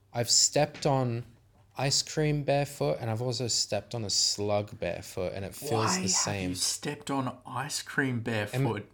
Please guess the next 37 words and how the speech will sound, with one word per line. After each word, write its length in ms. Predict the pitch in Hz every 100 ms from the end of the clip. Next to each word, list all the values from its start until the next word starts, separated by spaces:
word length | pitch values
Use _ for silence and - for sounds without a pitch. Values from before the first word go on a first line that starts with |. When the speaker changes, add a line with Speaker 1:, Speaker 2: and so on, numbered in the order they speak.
| 127
Speaker 1:
Emma 100 | 147
Speaker 2:
How 40 |
the 60 | 139
Speaker 1:
dropped, 320 | 143 131 -
Speaker 2:
fuck 420 | - 151 156 -
did 200 | 160 147
that 120 | 156
Speaker 1:
Emma 120 | 160 135
Speaker 2:
happen? 160 | 127
Speaker 1:
dropped 120 | 117
some 180 | 113 113 101
ice 280 | 104 110
cream 280 | - 107 101
on 100 | 92
the 60 | 92
floor 340 | - 101 95
and 80 | 90
I 40 |
stepped 500 | - - - 104 -
on 120 | 92 87
it. 140 | 104 - _ _ _ _ _ _ _ _ _ _ _ _ _ _ _
And 100 | 113
I 60 | 117
was 160 | 113
like, 220 | 120 - -
"Ooh, 400 | 180 202 175 123 101
that 180 | 123 139
reminds 400 | 139 135 135 131
me 100 | 123
of 140 | 113
the 60 | 113
time 300 | - 117 110
I 80 |
stepped 520 | 107 - - 107 - 113
on 100 | 104
a 80 |
slug." 640 | 101 - - 113 110 92